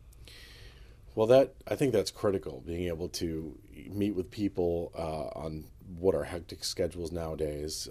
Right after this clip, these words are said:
Uh, I mean, people are very committed to work, and, uh, it seems like to support a family nowadays, you at least have to have two people working in the house. And so that frees up people's time, uh, with mom and dad, uh,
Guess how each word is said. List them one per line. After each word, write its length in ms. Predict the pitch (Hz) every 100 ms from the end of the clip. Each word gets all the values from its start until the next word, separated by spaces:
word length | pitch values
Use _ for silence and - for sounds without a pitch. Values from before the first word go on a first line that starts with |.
| -
Uh, 340 | 76 73 67
I 40 | 78
mean, 240 | 85 85
people 400 | 90 92 85 73
are 60 | 73
very 260 | 76 82 87
committed 400 | - 90 87 -
to 60 |
work, 460 | 85 85 85 92 -
and, 480 | 87 82 80 78 78
uh, 300 | 76 73 73 -
it 100 | -
seems 360 | - 90 80
like 180 | 82 78 - -
to 200 | 90 78
support 460 | - 80 - 92 87
a 20 |
family 480 | - 110 139 127 95
nowadays, 720 | 82 76 76 76 76 78 -
you 140 | 82
at 80 | 78
least 280 | 123 135 -
have 180 | 85 -
to 80 | 82
have 140 | 78
two 140 | -
people 300 | 101 98 85
working 320 | 82 90 - 78
in 100 | 69
the 80 |
house. 480 | 57 64 50 - - - - - - - -
And 120 | 95 87
so 180 | 90
that 180 | 87 90
frees 400 | - 104 110 98
up 220 | 98 95
people's 420 | - 98 92 85 -
time, 600 | 139 175 98 87 85 - - - - - -
uh, 260 | 80 82 80
with 220 | 90 92
mom 260 | 95 87 85
and 100 | 82
dad, 580 | 113 120 107 82 78 - -
uh, 260 | 82 80